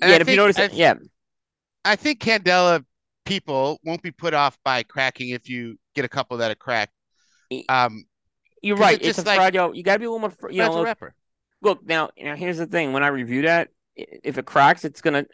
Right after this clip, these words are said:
Speaker 2: hurt the score a bit, but it's not hurting the flavor, is, but, but, you know.
Speaker 1: No, no.
Speaker 2: Yeah.
Speaker 1: And like you said, with the shipping and humidity changes and
Speaker 2: Yeah.
Speaker 1: stuff, you know, see, I'm cool with it.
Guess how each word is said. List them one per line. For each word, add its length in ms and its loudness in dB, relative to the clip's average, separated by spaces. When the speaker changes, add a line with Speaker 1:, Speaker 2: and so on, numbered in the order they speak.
Speaker 2:
hurt 200 -8
the 80 -6
score 240 2
a 40 2
bit, 440 2
but 220 2
it's 140 -8
not 160 2
hurting 220 -4
the 60 -4
flavor, 580 -2
is, 160 -14
but, 240 -10
but, 100 -4
you 60 -2
know. 260 -4
Speaker 1:
No, 240 -4
no. 260 -4
Speaker 2:
Yeah. 280 0
Speaker 1:
And 140 -2
like 340 -2
you 120 -8
said, 240 0
with 120 -6
the 80 -8
shipping 480 -2
and 100 -2
humidity 340 -2
changes 460 -4
and 100 -4
Speaker 2:
Yeah. 80 -2
Speaker 1:
stuff, 200 2
you 80 -2
know, 220 -4
see, 160 -2
I'm 140 0
cool 180 -4
with 100 -2
it. 80 0